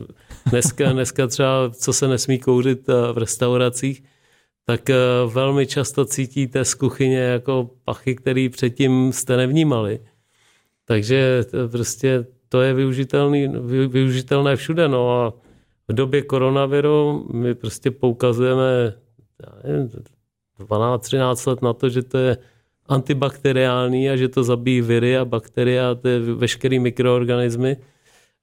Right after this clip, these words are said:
Speaker 1: eh, že ta energie je dostatečně velká, aby vlastně bakteriím rozrušila membránu a,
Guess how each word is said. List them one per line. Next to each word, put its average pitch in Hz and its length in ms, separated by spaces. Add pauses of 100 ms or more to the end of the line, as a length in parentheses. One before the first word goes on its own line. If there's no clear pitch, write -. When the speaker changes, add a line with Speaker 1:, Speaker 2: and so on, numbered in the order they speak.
(240)
Speaker 1:
eh, 113 60
že 120 160
ta 120 300
energie 131 520
je 131 140
dostatečně 127 640
velká, 120 400
aby 123 180
vlastně 120 360 (400)
bakteriím 123 500
rozrušila 123 540
membránu 117 800
a, 127 240